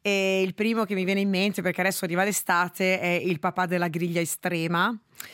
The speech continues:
che chiameremo Claudio, cinquantuno anni. Eh, di solito si veste con, eh, la polo della squadra di hockey ticinese preferita, occhiali da sole anche con la pioggia, cammina nel supermercato come un cowboy del Far West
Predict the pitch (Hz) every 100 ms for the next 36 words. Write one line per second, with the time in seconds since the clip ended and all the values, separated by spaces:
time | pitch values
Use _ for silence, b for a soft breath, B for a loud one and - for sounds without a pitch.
0 | B B - 180 - 214 202 208 208 -
1 | 196 175 185 180 208 208 - - 185 -
2 | 170 160 180 165 151 151 156 170 262 294
3 | _ B B B B - 175 170 170 165
4 | 165 165 190 226 214 208 196 202 180 180
5 | - 196 175 170 170 165 165 175 - 185
6 | 190 180 170 - 180 180 180 180 170 170
7 | - 180 165 165 156 170 - 175 170 175
8 | 165 160 175 180 202 - 196 208 - B
9 | B B B - 180 208 190 185 - 202
10 | 185 180 185 180 170 175 - 175 - 202
11 | 185 170 165 220 240 214 185 190 180 180
12 | 165 - 190 180 185 - 180 208 - 175
13 | 170 175 - - 175 170 175 175 175 165
14 | 156 - 175 175 165 175 -